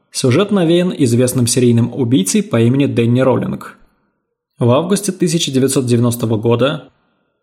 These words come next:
после того, как отец выгнал его из родительского дома, Роллинг разбил лагерь в лесистой местности в Гейнсвилле, штат Флорида. Далее он пробрался в квартиры двух студентов колледжа, зарезал одного из них,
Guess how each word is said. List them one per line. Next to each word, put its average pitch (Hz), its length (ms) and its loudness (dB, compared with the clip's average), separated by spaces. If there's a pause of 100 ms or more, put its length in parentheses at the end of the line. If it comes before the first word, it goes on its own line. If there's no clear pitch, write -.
после 151 320 0
того, 175 380 0
как 123 200 -6
отец 139 360 -2
выгнал 135 340 0
его 117 220 4
из 131 180 -4
родительского 117 640 0
дома, 127 560 -2 (460)
Роллинг 185 460 0
разбил 127 360 2
лагерь 143 340 2
в 131 40 2
лесистой 120 400 0
местности 147 480 0
в 135 80 -2
Гейнсвилле, 127 560 0
штат 117 220 -6
Флорида. 120 640 -2 (720)
Далее 135 400 2
он 143 160 -4
пробрался 120 500 -2
в - 80 -10
квартиры 127 440 -2
двух 123 240 0
студентов 123 460 -4
колледжа, 120 600 -2 (460)
зарезал 143 480 0
одного 120 340 0
из 113 140 -2
них, 127 320 -6